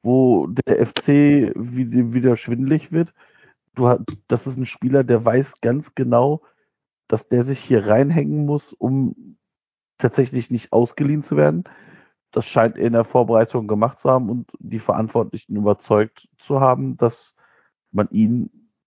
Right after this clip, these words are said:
vermeintlich, äh, behalten, also nicht ausleiht, sondern erstmal behält als festen Spieler. Und wie gesagt, da ist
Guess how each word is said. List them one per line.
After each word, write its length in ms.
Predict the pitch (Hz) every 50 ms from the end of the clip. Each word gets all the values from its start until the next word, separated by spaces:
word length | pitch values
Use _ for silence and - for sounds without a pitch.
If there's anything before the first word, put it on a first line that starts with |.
| _ _ _ _ _ -
vermeintlich, 840 | - - 117 107 104 113 120 120 - - 107 113 117 - - - - -
äh, 380 | 98 113 113 110 110 110 117 - - -
behalten, 540 | 101 104 95 95 98 104 107 - - 143
also 200 | 135 - 104 107
nicht 300 | 98 110 120 - - _
ausleiht, 460 | 117 135 139 - - 139 139 143 139 -
sondern 220 | 127 117 110 -
erstmal 260 | - 110 - - 104
behält 400 | 82 98 92 92 107 139 185 - _ _ _ _ _ _ _ _ _ _ _ _ _
als 260 | - 110 110 - -
festen 440 | - - - 151 143 - - - 143
Spieler. 440 | - - - 147 151 147 160 170 170 - - _ _ _ _ _ _ _ _ _
Und 220 | - 90 78 - - _ _ _ - - - -
wie 360 | - - - - 82 90 85
gesagt, 420 | - 95 90 110 117 113 - - - _ _
da 80 | - -
ist 260 | - - - -